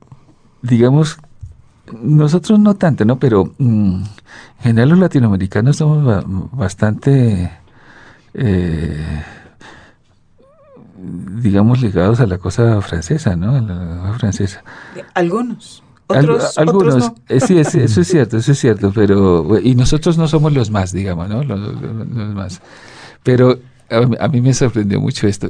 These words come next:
Speaker 1: Yo fui a estudiar primero a Inglaterra y después a Francia. Y, uy, eso fue un cambio muy importante para mí.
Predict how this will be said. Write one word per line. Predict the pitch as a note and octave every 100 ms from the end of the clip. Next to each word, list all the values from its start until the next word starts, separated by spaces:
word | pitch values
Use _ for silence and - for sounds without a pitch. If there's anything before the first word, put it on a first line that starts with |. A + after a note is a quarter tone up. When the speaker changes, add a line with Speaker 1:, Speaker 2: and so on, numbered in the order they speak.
| -
Speaker 1:
Yo | B2+ A#2
fui | - C#3
a |
estudiar | C3+ - B2+ A#2+
primero | A#2+ B2+ B2+ E3
a |
Inglaterra | E3 C3 A2+ A#2+ D3+ -
y | G#2+
después | - G2 G#2
a |
Francia. | - F2+ - - - - - _ _ _ - - - - - - - _ _ _ _ _ -
Y, | A2 A2 A2 G#2+
uy, | G2+ G#2+ G#2
eso | F#2+ G#2
fue | - G2+
un |
cambio | F#2+ G#2 G2 G2+
muy | G#2+
importante | G#2 - A#2 - G2 -
para | F#2
mí. | G2